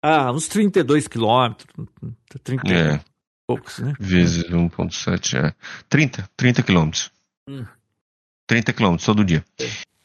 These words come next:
Speaker 2: Bom, sem tráfego, sem trânsito nenhum, dá vinte e cinco minutos. Super tranquilo. O problema é que não é assim, né?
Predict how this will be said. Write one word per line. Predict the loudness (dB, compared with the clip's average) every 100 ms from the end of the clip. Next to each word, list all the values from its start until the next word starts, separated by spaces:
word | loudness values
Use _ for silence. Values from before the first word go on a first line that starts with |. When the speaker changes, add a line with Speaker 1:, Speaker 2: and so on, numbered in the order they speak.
| _ 0
Speaker 2:
Bom, | 0 0 -4
sem | 0 -2
tráfego, | -2 0 0 0 -2
sem | 2 2
trânsito | 2 0 0 0 2
nenhum, | 4 4 4 2
dá | 0
vinte | 0 2 2 2
e |
cinco | -2 -2 0
minutos. | 2 2 0 -10 -14 _ -14
Super | -2 -2
tranquilo. | 0 -2 2 0 0
O | _ _ _ _ _ _ _ _ -4
problema | 0 2 2 0
é |
que | 0
não | 0 2 2
é | 2
assim, | 0 0 2
né? | 2 0